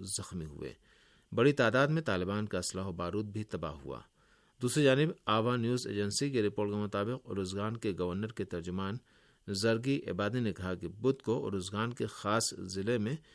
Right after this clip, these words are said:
ایک بم کا دھماکہ ہوا، جس کے نتیجے میں افغان فوج کے تین کمانڈر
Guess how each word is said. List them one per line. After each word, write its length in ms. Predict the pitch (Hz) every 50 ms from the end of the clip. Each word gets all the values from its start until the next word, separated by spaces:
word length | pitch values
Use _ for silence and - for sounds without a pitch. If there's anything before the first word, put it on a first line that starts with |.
| - _ _ _ -
ایک 200 | 104 101 98 101
بم 180 | 127 131 139
کا 100 | - 113
دھماکہ 380 | 87 90 85 90 90 87 - 120
ہوا، 160 | 131 151 165
جس 180 | 147 104 - -
کے 80 | 110
نتیجے 340 | 98 98 92 - 117 120 123
میں 140 | 110 98 90
افغان 300 | 92 98 - 98 98 95
فوج 320 | - - 117 123 120 -
کے 120 | - 117 107
تین 260 | - - 104 98 90
کمانڈر 480 | - 95 92 92 95 101 107 120 127